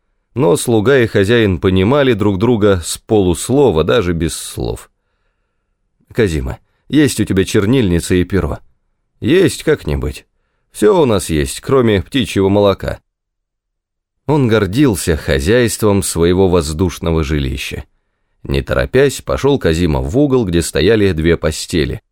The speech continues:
Порылся среди домашнего скарба, старого платья, кухонной посуды, бутылок с вином, горшочков с жидкими красками, запаса кистей, плотничих и столярных инструментов, ящиков с известью,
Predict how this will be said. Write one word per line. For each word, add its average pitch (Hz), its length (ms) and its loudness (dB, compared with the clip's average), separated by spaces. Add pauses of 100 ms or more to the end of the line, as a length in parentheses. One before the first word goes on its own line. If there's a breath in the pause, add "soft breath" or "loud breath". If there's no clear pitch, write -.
(500)
Порылся 98 500 0
среди 87 340 0
домашнего 82 540 0
скарба, 107 540 0
старого 67 420 -2
платья, 107 460 0
кухонной 80 420 -2
посуды, 110 580 -2
бутылок 82 500 0
с - 80 -12
вином, 92 380 0 (460)
горшочков 85 800 0
с 78 40 -4
жидкими 78 440 -2
красками, 92 640 -2
запаса 85 520 -2
кистей, 117 600 -2
плотничих 101 800 -2
и 92 40 2
столярных 85 600 0
инструментов, 92 760 -2
ящиков 82 560 -2
с 139 160 0
известью, 113 500 -2